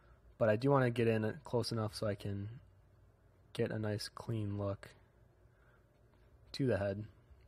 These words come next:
because that's where a lot of the focus will be. So I'm gonna give him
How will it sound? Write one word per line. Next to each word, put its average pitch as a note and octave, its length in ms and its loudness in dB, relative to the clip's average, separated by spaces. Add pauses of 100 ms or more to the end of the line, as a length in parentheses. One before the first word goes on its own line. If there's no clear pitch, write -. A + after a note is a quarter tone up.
(120)
because A2+ 200 -6
that's G2+ 260 -2
where G2+ 200 2
a G2+ 60 2
lot G2+ 200 2
of G2 60 -2
the G2 40 -4
focus G#2 420 -8
will A#2 100 -6
be. G#2+ 220 -8 (2000)
So - 100 -20
I'm B2 60 -4
gonna A#2+ 120 0
give A#2 100 2
him A2 360 0